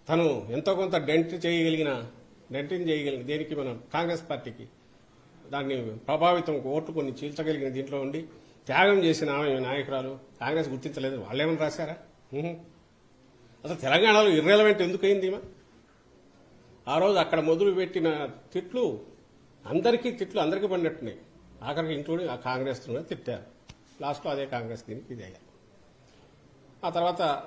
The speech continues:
అక్కడ పార్టీ ఇది మూసేశారు. అక్కడ నుంచి ఇక్కడ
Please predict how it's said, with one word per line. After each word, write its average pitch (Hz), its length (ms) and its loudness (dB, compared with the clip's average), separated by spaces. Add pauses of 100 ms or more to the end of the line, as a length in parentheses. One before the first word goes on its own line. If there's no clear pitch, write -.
(120)
అక్కడ 127 440 -2 (340)
పార్టీ 131 380 -2 (320)
ఇది 117 160 -8
మూసేశారు. 117 640 -12 (1000)
అక్కడ 156 200 -4
నుంచి 165 280 -2
ఇక్కడ 110 340 -8